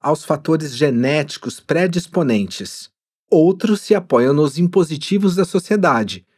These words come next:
com as suas altas cargas de tensão. Alguns advertem sobre o tecnismo desesperador.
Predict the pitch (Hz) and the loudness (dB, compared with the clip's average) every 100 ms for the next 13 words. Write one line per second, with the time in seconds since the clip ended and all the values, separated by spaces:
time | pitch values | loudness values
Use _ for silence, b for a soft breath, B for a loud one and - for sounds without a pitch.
0 | _ - 113 113 - 127 117 101 113 143 | _ -2 0 2 0 2 2 2 2 2
1 | 147 139 - 131 139 135 127 - 123 139 | 0 -6 -4 -2 0 0 0 -2 -4 -2
2 | 123 - 101 92 - _ _ _ _ _ | -2 -2 -4 -4 -12 _ _ _ _ _
3 | _ - 147 143 180 190 160 135 143 139 | _ -2 -2 2 2 2 2 0 2 2
4 | 165 - 104 98 - - 143 147 143 180 | 2 -2 -4 -4 -4 -2 0 0 0 0
5 | 175 147 151 175 135 117 139 139 143 - | 0 2 2 2 0 0 0 -4 -6 -4
6 | 156 151 127 117 120 107 | -2 -2 2 4 4 0